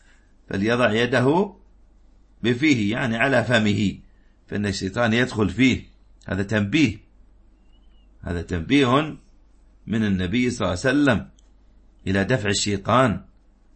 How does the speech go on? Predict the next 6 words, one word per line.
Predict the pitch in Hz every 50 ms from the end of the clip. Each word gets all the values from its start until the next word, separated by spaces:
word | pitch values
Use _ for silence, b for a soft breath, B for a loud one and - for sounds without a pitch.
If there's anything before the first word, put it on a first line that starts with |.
| _ _ - -
ومحاربة | - 92 87 - 95 113 120 123 123 107 95 101
الشيطان، | - - - 92 87 87 - 120 127 123 117
لأنه | 110 113 113 113 113 110 95
عدو، | 85 104 113 - 156 151 117 - - - - _ _ _ _ - - _ _ _ - _ _ _ - - - _ _
لأنه | - 92 95 95 104 104 101
عدو، | 90 107 107 131 156 143 98 -